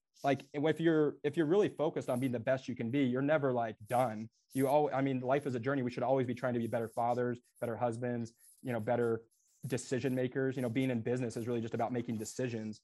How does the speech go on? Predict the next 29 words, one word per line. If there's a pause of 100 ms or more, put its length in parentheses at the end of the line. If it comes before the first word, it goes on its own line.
(240)
So
it's
like, (160)
how
are
you
ever, (460)
are
you
ever
too
good
at
making
decisions?
I
don't
think
so.
You
know,
are
you
ever
too
good
of
a
father?